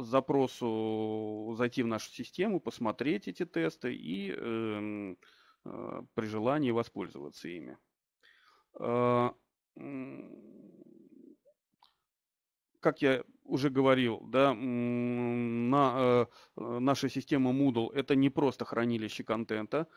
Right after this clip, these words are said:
но и возможность для ваших преподавателей, э, попробовать впервые войти в среду электронного обучения,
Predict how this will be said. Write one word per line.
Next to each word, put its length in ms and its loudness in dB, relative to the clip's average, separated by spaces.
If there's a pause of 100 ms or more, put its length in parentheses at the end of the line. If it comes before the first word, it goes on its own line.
(220)
но 260 4
и 140 2
возможность 640 4
для 140 4
ваших 320 2
преподавателей, 880 0 (380)
э, 680 4 (200)
попробовать 560 4
впервые 600 4
войти 440 2
в 60 -16
среду 420 -4
электронного 680 -2
обучения, 580 -4